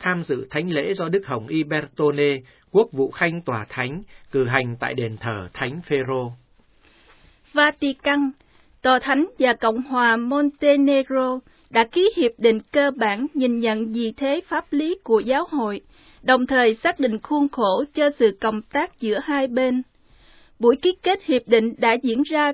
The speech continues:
Speaker 2: tại Dinh Tông Tòa ở Vatican hôm hai mươi bốn tháng sáu vừa qua, giữa Đức Hồng Y Bertone, quốc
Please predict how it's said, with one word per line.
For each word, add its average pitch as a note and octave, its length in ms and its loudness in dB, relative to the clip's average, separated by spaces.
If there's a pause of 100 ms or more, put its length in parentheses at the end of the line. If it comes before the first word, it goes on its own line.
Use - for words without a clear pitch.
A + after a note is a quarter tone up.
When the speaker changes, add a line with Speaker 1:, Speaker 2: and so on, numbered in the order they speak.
Speaker 2:
tại A3+ 280 2
Dinh D4 260 2
Tông D4 200 0 (140)
Tòa A#3+ 280 0
ở A3 260 0
Vatican C#4+ 800 -2
hôm C#4 300 2 (180)
hai D4 200 0
mươi D4 160 2
bốn C4+ 280 2
tháng E4+ 200 -4
sáu C#4 380 -4
vừa A#3+ 280 0
qua, B3+ 280 0 (1200)
giữa A#3+ 220 6
Đức F4+ 220 2
Hồng C#4 260 2
Y D4+ 220 4 (100)
Bertone, C#4+ 920 4 (260)
quốc F#4+ 180 0